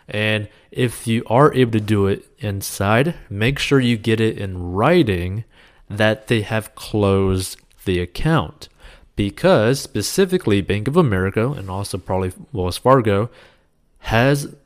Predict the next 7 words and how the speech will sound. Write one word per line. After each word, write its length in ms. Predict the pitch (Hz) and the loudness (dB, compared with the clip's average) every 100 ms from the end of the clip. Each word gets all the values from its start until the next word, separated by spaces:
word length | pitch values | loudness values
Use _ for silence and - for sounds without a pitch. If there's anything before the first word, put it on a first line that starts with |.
| _ | _
had 680 | - 165 175 117 104 117 139 - | -6 0 2 4 4 2 -2 -10
situations 1080 | - 120 113 151 147 180 180 - 95 92 95 - - - - | -6 -4 0 2 4 4 4 0 -2 -4 -10 -14 -20 -20 -10
where 320 | 101 104 104 | 0 2 2
they 240 | 101 113 | 2 0
kept 540 | 113 - - 131 147 - | 0 -6 -4 -2 -2 -4
accounts 880 | 147 - - - 165 123 110 123 - - _ | -6 -4 -4 0 2 2 0 -4 -12 -16 _
live 720 | 98 95 156 127 104 101 101 | -4 2 4 4 4 0 -2